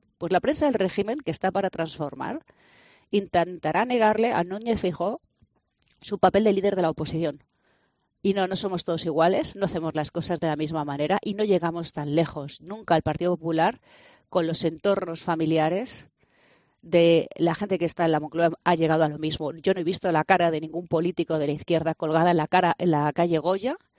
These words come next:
a, en una lona con diez pisos de altura,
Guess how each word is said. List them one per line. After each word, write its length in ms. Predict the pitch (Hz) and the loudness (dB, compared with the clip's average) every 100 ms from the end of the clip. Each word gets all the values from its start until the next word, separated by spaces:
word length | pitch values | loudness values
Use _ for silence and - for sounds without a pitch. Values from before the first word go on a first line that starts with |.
| _ - - _ - | _ -20 -20 _ -2
a, 320 | 156 151 151 | 2 2 0
en 460 | - 156 156 156 160 | 0 2 0 -2 -6
una 280 | 185 180 175 | -8 0 4
lona 380 | 185 190 226 339 _ _ _ _ _ _ | 6 4 0 -6 _ _ _ _ _ _
con 260 | - 170 165 | 0 0 4
diez 160 | 196 | 4
pisos 380 | - 196 - 170 | 4 0 -2 0
de 60 | 165 | 2
altura, 400 | 147 185 202 294 | 2 0 0 -2